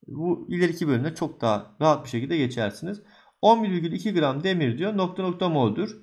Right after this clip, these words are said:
E, burada size demirin gram bölü mol şey, yani bir molünün kaç gram olduğunu söylemiş. Hemen yazıyorum. Bir mol demir elli altı gram ise on bir virgül iki gram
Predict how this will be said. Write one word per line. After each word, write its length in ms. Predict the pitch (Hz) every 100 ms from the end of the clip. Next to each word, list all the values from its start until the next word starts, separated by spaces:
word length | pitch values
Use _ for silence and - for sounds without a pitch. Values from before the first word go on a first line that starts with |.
| _ _
E, 80 | 143
burada 220 | 180 180
size 300 | 180 180 175
demirin 600 | 165 170 185 202 214 - _
gram 340 | 147 165 180 165
bölü 140 | 170
mol 240 | 165 160 156
şey, 160 | 135
yani 280 | 117 107 117
bir 140 | 175
molünün 720 | 156 139 127 117 123 180 208 - - -
kaç 280 | 165 170
gram 220 | 156 131 147
olduğunu 300 | 147 143 170
söylemiş. 420 | 147 123 104 101 -
Hemen 220 | 147 151
yazıyorum. 760 | 147 143 135 135 117 131 156 135
Bir 200 | 165 156
mol 400 | 139 117 98 98
demir 640 | 143 127 120 143 180 190 - _ _ _ -
elli 280 | 117 127 143
altı 360 | 143 143 147
gram 400 | 165 139 151 170 160
ise 340 | 127 - 123 - - _ _ _ _ -
on 280 | 175 190 156
bir 140 | 131
virgül 400 | 110 104 101 -
iki 260 | 117 165 165
gram 420 | 180 190 202